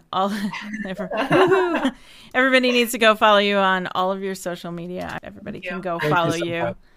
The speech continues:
Speaker 1: We should live stream our collaboration <laughs> when we do it.
Speaker 2: Oh, gosh. Yeah.
Speaker 1: <laughs>
Speaker 2: See all the behind the scenes.
Speaker 3: <laughs>
Speaker 1: Yeah, that'd be so cool. This is our day of shooting. It'll be our
Speaker 2: <laughs>
Speaker 1: six-hour live stream or whatever.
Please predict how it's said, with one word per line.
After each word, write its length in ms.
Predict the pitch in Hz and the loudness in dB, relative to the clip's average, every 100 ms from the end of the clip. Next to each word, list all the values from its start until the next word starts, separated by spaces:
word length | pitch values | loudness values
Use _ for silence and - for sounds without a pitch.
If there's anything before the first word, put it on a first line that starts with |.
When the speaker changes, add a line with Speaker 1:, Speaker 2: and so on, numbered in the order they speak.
| - - | -20 -8
Speaker 1:
We 120 | 226 | -4
should 240 | 233 285 | -2 -2
live 300 | 220 175 190 | 0 0 0
stream 260 | - 214 214 | -2 -6 -4
our 120 | 180 | -4
collaboration 1000 | - 185 185 180 190 233 240 - 262 247 | -6 -2 0 0 0 -2 -2 -2 0 0
<laughs> 0 | |
when 140 | 247 | 0
we 120 | 262 262 | 0 -2
do 220 | 262 277 | 0 0
it. 220 | 294 - - - - - | 0 -4 -16 -14 -14 0
Speaker 2:
Oh, 280 | 320 311 - | 0 2 0
gosh. 320 | 208 202 214 269 - | 2 0 0 -4 -4
Yeah. 500 | 226 302 320 381 277 - - - | 4 4 4 2 -2 -4 -18 -14
Speaker 1:
<laughs> 340 | - - - - | -14 -14 -16 -4
Speaker 2:
See 80 | 160 | 2
all 120 | 226 | 4
the 80 | 226 | 4
behind 360 | 269 320 254 | 2 2 2
the 60 | 262 | -2
scenes. 300 | - 254 165 | -4 -4 -2
Speaker 3:
<laughs> 160 | 156 - 196 208 - 294 | 0 4 4 4 0 4
Speaker 1:
Yeah, 280 | 320 370 | 6 8
that'd 200 | 381 349 294 | 8 4 2
be 120 | 349 | -2
so 280 | 330 320 320 | -2 -4 -4
cool. 540 | 339 330 277 226 226 - - - _ - - 480 | -4 -2 -2 -4 -8 -14 -20 -20 _ -10 -6 -6
This 180 | 247 - | -2 2
is 140 | - | 4
our 160 | 254 240 | 4 4
day 240 | 226 220 | 2 0
of 100 | 214 | -2
shooting. 640 | - 220 208 190 180 180 190 _ _ _ _ - | -6 -6 -6 -6 -8 -12 -16 _ _ _ _ -12
It'll 180 | 196 190 | -10 -8
be 140 | 196 | -8
our 280 | 190 185 185 - _ _ _ | -8 -8 -10 -12 _ _ _
Speaker 2:
<laughs> 360 | _ _ 151 165 | _ _ -16 -12
Speaker 1:
six-hour 640 | 131 233 226 214 196 190 | -8 -8 -6 -4 -2 -2
live 300 | 180 180 190 | -4 -6 -8
stream 340 | - 190 185 | -12 -12 -10
or 120 | 185 180 | -12 -12
whatever. 360 | 180 185 196 | -14 -14 -16